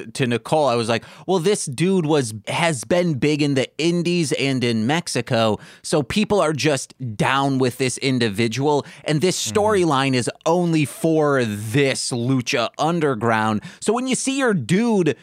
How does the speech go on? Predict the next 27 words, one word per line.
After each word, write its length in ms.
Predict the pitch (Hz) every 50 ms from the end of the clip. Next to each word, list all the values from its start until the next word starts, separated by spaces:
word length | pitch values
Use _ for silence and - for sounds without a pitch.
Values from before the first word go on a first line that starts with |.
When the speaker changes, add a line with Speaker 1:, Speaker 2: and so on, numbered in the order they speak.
| _ _ _ _ _ -
Speaker 1:
uh, 260 | - 165 170 180 190
making 800 | 156 135 131 139 147 156 190 226 233 - - 202 160 143 127 117
it 280 | 110 117 127 139 - -
and 160 | 151 156 160
is 140 | 156 147 131
actually 300 | 151 151 160 - 180 156
being 320 | 127 170 170 156 131 113
pushed 580 | - - - 104 101 151 170 185 - - - - - -
into 400 | 151 160 165 165 - - 139 120
stardom, 680 | - - - 139 147 165 160 151 131 127 120 113 107 - - - 143 -
you 140 | 139 170 170
want 460 | 143 123 139 151 156 175 165 - -
to 140 | - 156 123
cheer 400 | - - - 156 156 160 147 143
them 240 | 127 131 123 120 - 131
<laughs> 100 | - -
on, 260 | 165 160 147 143 135 - 196 226 196 -
even 500 | - 247 247 262 247 240 233 226 226 202
though 280 | 185 226 208 202 175 160 -
in 240 | 180 175 180 185 170
context 840 | - - 214 196 202 214 196 190 156 - 190 151 151 147 - - 143
it 160 | 139 156 143 147
is 180 | 139 113 107
weird 560 | 98 98 123 135 143 143 147 135 131 117 107
cheering 460 | - - 151 131 131 127 127 123 123 120
them 180 | 117 117 110
on. 540 | 107 101 95 90 80 78 76 80 87 113